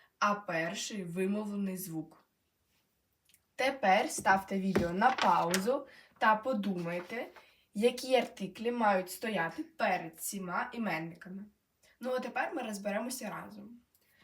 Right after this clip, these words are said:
Перед book ми ставимо артикль «е», тому що перший вимовлений звук — це в нас «б», а він у нас приголосний, тому ми ставимо «е».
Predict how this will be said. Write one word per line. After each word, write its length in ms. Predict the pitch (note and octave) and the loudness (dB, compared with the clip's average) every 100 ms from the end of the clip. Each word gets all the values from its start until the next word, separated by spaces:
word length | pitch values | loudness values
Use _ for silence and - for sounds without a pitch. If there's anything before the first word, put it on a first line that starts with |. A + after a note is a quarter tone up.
| - _ | -20 _
Перед 540 | B3 A3+ G3 F3+ F3 | 4 6 4 0 -4
book 300 | G3 D4+ - - _ - | -4 -4 -6 -14 _ -6
ми 280 | G#3 C#4 - | 2 4 4
ставимо 560 | - A4+ D4 C#4 C#4 - | 0 0 2 2 -2 -4
артикль 580 | A3 - A3+ A#3 C4+ - - - _ _ - | -6 -4 -6 -4 -8 -10 -16 -20 _ _ 4
«е», 240 | F3+ - - - _ _ _ - | 4 4 -10 -20 _ _ _ 10
тому 340 | D4 B3 F#3 | 12 12 6
що 220 | - C4 | 2 0
перший 560 | - G#3+ F3 F3+ - F#3+ | 10 12 12 12 4 0
вимовлений 680 | F3 F3 E3+ E3 E3 F3 F#3+ | 2 2 2 2 0 2 2
звук — 400 | G#3 C#4+ C5 - - _ - | 4 4 4 0 -20 _ -4
це 280 | - A#3 B3+ | 10 12 12
в 40 | |
нас 360 | B3+ B3 A#3+ - | 12 6 6 -8
«б», 500 | F3 - F#3+ E3 - - _ _ _ _ _ _ _ _ _ _ _ _ | -12 6 10 10 6 -8 _ _ _ _ _ _ _ _ _ _ _ _
а 180 | - F#3+ | 6 6
він 360 | E3+ F3 F#3 G#3 | 6 -2 -4 -2
у 40 | |
нас 320 | A#3 C#4+ - _ _ _ _ - | 0 -2 -2 _ _ _ _ -6
приголосний, 920 | G#3+ G#3 F3+ G#3+ C#4 - - - - - | 0 2 2 0 -6 -10 -12 -16 -14 -4
тому 360 | G#3+ G3+ F3 | 2 4 4
ми 120 | F3+ | 0
ставимо 680 | G3+ - G#3 G3+ G#3 G3 - - | 0 2 2 2 0 -2 -4 -2
«е». 240 | E3 E3 | 0 -2